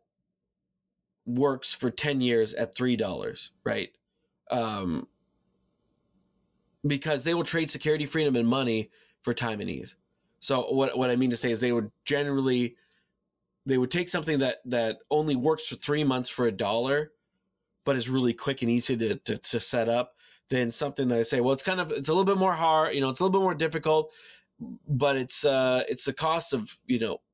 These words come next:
it's, it's, it's only three bucks for ten years, not a dollar three months. You're gonna spend more than that in one year, but it's a little bit more difficult. You have to do this, you have to do this." Most people will go like, "I'm, that's fine.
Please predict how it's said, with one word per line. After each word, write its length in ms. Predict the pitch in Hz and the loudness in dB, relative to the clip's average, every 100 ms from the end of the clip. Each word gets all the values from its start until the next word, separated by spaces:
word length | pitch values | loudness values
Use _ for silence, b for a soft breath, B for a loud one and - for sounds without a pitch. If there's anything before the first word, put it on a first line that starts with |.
| _ _ _ _ _ 135 | _ _ _ _ _ -4
it's, 180 | 123 | -2
it's, 260 | - 123 - | -2 -4 -4
it's 160 | 120 156 | -2 0
only 200 | 156 131 | 0 2
three 200 | 156 147 | 0 2
bucks 260 | 143 - | 0 -2
for 120 | - | -10
ten 340 | - - 151 135 | -6 -2 0 2
years, 520 | 135 151 101 98 - b b | 2 2 0 -2 -6 b b
not 140 | 131 127 | -2 -2
a 40 | |
dollar 420 | 104 135 143 120 | 0 2 2 0
three 200 | 110 131 | 0 0
months. 300 | 120 131 120 | 2 2 0
You're 100 | 120 | -2
gonna 120 | 113 107 | -2 -2
spend 260 | 139 117 | 0 2
more 180 | 120 165 | 2 4
than 80 | 139 | 2
that 140 | 113 | 0
in 100 | 92 | -2
one 260 | 104 156 131 | 0 0 0
year, 320 | 87 62 - _ _ _ _ _ | -2 -4 -6 _ _ _ _ _
but 240 | - 135 - | -2 0 -2
it's 120 | 143 | 0
a 40 | |
little 160 | 220 214 | 4 4
bit 60 | 190 | 2
more 120 | 165 | 0
difficult. 360 | 143 135 139 | 0 2 2
You 80 | 131 | 2
have 80 | 131 | 0
to 80 | 120 | 0
do 100 | 131 | 2
this, 260 | 135 143 135 | 4 2 0
you 80 | |
have 80 | 123 | -2
to 80 | 120 | 0
do 60 | 117 | 2
this." 240 | 117 110 b b b _ | 2 0 b b b _
Most 240 | 151 156 170 | 0 2 0
people 220 | 156 139 | 0 2
will 60 | |
go 120 | 135 127 | 2 2
like, 180 | 117 - | 0 0
"I'm, 480 | 127 117 110 107 - _ _ | 0 0 0 -4 -6 _ _
that's 200 | 110 - | -6 -4
fine. 220 | - | -6